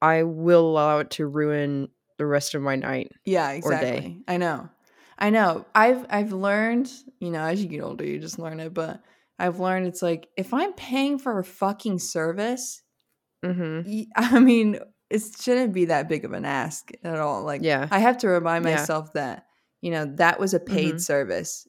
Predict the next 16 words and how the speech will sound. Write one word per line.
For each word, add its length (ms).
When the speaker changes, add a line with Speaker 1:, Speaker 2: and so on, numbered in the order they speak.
Speaker 2:
and 120
the 100
expectation 800
is 180
Speaker 1:
Right. 80
Speaker 2:
that 320
I'm 180
not 280
gonna 160
be 140
riding 300
down 180
the 60
fucking 380
highway 720
with 180